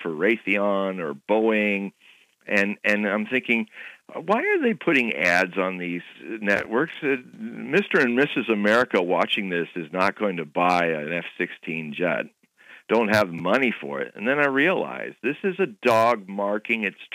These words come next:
trail on T V. This is, um, this is the, the reason. These ads are just for show, just a marking, if you will, of, of the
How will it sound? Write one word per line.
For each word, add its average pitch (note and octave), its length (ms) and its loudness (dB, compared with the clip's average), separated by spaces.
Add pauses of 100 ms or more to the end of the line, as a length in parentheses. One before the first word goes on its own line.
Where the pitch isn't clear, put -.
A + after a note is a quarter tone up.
trail G#2 340 4 (140)
on F2+ 300 -4 (120)
T A2 220 0
V. G2 420 -2 (520)
This C3+ 200 2
is, D#3+ 140 0 (120)
um, B2+ 160 -6 (260)
this D3+ 200 2
is E3+ 160 4 (120)
the, B2 180 4 (120)
the F#2+ 300 -2 (180)
reason. G#2 520 0
These C3 220 0
ads B2+ 280 2
are F#2+ 100 -2
just C#3+ 340 0
for F3 120 -2
show, F2 460 0 (420)
just D3+ 260 0
a A#2+ 80 0
marking, A#2 640 2
if F2+ 180 -6
you E2+ 160 -4
will, D2+ 440 -2 (560)
of, G#2+ 340 4 (160)
of A2 320 4 (180)
the G2 80 -2